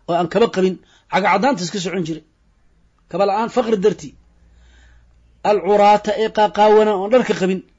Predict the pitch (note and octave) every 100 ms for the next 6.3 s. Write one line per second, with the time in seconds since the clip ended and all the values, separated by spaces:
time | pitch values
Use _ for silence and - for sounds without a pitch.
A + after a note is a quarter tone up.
0 | _ _ _ _ _ - C4 B3+ A3 A3+
1 | A3+ A3 G#3 F#3+ F#3 D#3 _ _ _ _
2 | _ B3 A3 A3 G3 F#3+ F#3+ F3 F3+ -
3 | - - - - _ _ _ - G3+ D#3
4 | G3+ G#3 G#3+ G3+ G3 - A#3 B3+ A3 G3
5 | G3+ G#3+ C#3+ G3+ B3+ A#3+ G3+ G#3 G3+ F#3
6 | C4+ G#3 D3+